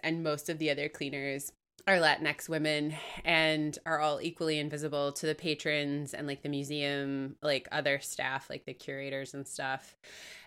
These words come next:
And she, like, has this thought where she, like, thinks about how hardworking and invisible these women are and, like, how invisible their labor is. And then the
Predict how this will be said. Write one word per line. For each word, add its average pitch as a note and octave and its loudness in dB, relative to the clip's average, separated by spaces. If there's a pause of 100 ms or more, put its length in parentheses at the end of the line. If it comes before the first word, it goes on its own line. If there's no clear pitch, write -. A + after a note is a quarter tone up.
(100)
And E3+ 6
she, - 0 (160)
like, D#3+ 4
has E3+ 2
this D#3+ 0
thought D3 6
where D3+ 0
she, D3 -2
like, C#3+ -4
thinks D3 -6
about D3 2
how D3 2
hardworking C#3 -2
and C3+ -4
invisible C#3 -2
these E3 -4
women F3 -2
are F3 2
and, D#3+ 0
like, C#3+ -4
how C#3 -2
invisible C3+ -4
their C3+ -6
labor C#3+ 0
is. D3 2
And D#3+ -4
then D3 2 (260)
the C#3 2